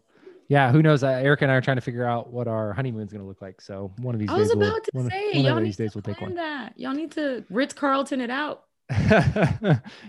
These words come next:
Speaker 1: Uh, yeah, those are my, that's my love language. Uh,
Speaker 2: <laughs>
Speaker 1: Mister Bougie over here.
Speaker 2: We'll see
Speaker 1: Uh,
Speaker 2: what happens in May. It's gonna be a good month.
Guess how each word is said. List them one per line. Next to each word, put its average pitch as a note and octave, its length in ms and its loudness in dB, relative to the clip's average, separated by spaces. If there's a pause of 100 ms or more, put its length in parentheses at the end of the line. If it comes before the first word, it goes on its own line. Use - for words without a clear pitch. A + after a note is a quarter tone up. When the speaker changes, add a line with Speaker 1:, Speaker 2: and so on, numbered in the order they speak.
(160)
Speaker 1:
Uh, A#2 100 0
yeah, A2 280 2 (120)
those A#2 200 0
are B2+ 40 0
my, C#3 300 4
that's C3 300 0
my D#3 80 6
love D#3+ 180 8
language. C3+ 420 2 (180)
Uh, B2 340 2 (160)
Speaker 2:
<laughs> A#2 160 -8
Speaker 1:
Mister B2 400 0
Bougie A2 400 0
over G2+ 160 -6
here. G#2 200 -10 (580)
Speaker 2:
We'll D4 140 4
see D4 60 8
Speaker 1:
Uh, G#4+ 100 8
Speaker 2:
what F#4+ 80 4
happens D#4 240 2
in C4 140 -2
May. A3 320 0
It's A3 120 -8
gonna D4+ 160 -2
be B3 140 -2
a A#3 40 -2
good G#3+ 180 -2
month. F3+ 380 -4